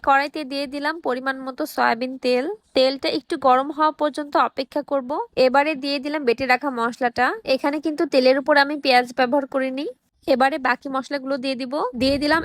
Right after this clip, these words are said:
এক চামচ পরিমাণ হলুদের গুঁড়ো। যেহেতু কাঁচা মরিচ ভেজে বেটে দিয়েছি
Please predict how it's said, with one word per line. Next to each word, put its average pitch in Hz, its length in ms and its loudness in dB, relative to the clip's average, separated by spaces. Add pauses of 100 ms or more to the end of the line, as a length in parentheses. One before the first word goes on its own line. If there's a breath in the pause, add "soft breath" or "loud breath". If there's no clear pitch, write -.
এক 262 140 -2
চামচ 294 240 -2 (100)
পরিমাণ 285 280 2 (100)
হলুদের 247 340 0 (100)
গুঁড়ো। 262 200 4 (160)
যেহেতু 277 260 0 (120)
কাঁচা 269 240 0 (120)
মরিচ 294 280 -6 (140)
ভেজে 254 320 -2 (100)
বেটে 240 200 0 (100)
দিয়েছি 254 340 -4